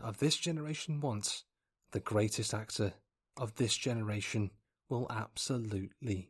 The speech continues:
get. Now, consensus for the film, mainly positive, love to see that. Most commentators giving particular praise to Dafoe's performance and Shadow of the Vampire currently holding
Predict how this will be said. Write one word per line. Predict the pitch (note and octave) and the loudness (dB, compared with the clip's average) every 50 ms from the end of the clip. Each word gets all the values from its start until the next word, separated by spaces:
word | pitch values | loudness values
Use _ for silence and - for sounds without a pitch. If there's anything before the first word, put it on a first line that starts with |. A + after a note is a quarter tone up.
| _ _ | _ _
get. | - A2 - - - - - - _ - - - - - - _ _ _ _ _ _ _ _ _ - | -6 -6 -6 -6 -8 -12 -14 -14 _ -20 -20 -20 -20 -20 -20 _ _ _ _ _ _ _ _ _ -2
Now, | D3+ | 0
consensus | - - G#2+ - D#3 D#3+ F3 E3 C#3 - | 0 2 2 2 2 2 2 2 2 2
for | - A2+ | 2 2
the | A2 G#2 | 2 2
film, | - A#2+ C3 C#3+ D3 C3 - - _ - - - | 2 2 0 0 -2 -4 -6 -12 _ -20 -10 -6
mainly | G#2+ G#2 G#2 G#2 A2 A#2 A#2 A#2+ | -2 0 2 2 2 2 2 0
positive, | A2+ - A#2 A2+ A2 - C#3 C3+ A2 G2+ | 2 6 6 6 6 4 2 -2 -2 -2
love | G#2+ A2+ A2 | -2 -2 -2
to | - - | -2 -2
see | - - A#2 G#2+ | 0 0 0 0
that. | G#2+ A#2 A2+ A2+ A#2 - - - - - | 0 0 -2 -2 -4 -8 -14 -20 -10 -4
Most | - A2 B2 C#3+ D3+ - - - | -2 0 2 2 2 0 -2 0
commentators | - A#2 G#2+ G#2 G2+ - A2+ A2 A2 A#2+ - - | 0 0 0 0 -2 -4 -4 -4 -4 -4 -4 -2
giving | - A2 G#2+ G#2 | -2 -2 -2 -2
particular | - A2+ - - - - - - C#3 B2+ G#2+ - - | -4 -6 -6 -6 -8 -8 -6 -6 -8 -6 -8 -8 -4
praise | - A#2 G#2+ G#2+ A#2+ B2+ - - | -2 -2 -2 -2 -2 -4 -6 -6
to | - - A2+ G#2+ | -4 -2 -2 -2
Dafoe's | G#2+ A2 G#2 - - - A2+ A#2+ C#3+ D#3+ F3 - | -2 -4 -6 -8 -8 -6 -4 -2 -2 -4 -4 -4
performance | - A2 - - A#2+ G2+ G2 G#2 A#2+ - - - - - _ - | -6 -8 -6 -4 -2 -2 0 -2 -2 -2 -4 -6 -6 -10 _ -10
and | A2 G#2 - | -8 -4 -2
Shadow | - - A#2 A2 G#2+ | -2 0 0 0 -2
of | G2+ | -2
the | G2+ | -2
Vampire | - A2+ G#2 G2+ - - A2+ G#2 G2+ G2 - | -2 -2 -2 -2 -2 0 0 0 0 -2 -2
currently | - - A2+ - F#2+ A2+ G#2+ | -4 -2 -2 -2 -2 -2 -4
holding | - - A#2 G#2+ G2+ G#2+ G2+ G2 F#2+ | -4 -4 -4 -2 0 0 0 0 -2